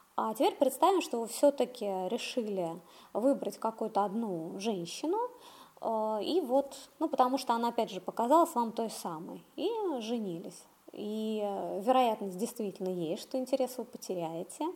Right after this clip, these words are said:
А что делать? То есть вы уже женаты, а, ярких романов на стороне, это очень проблематично, и становится очень скучно, и, и, и прочие вообще прелести,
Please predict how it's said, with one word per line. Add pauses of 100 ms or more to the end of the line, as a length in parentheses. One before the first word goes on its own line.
(640)
А
что
делать?
То
есть
вы
уже
женаты, (320)
а,
ярких
романов
на
стороне,
это
очень
проблематично,
и
становится
очень
скучно,
и,
и,
и
прочие
вообще
прелести,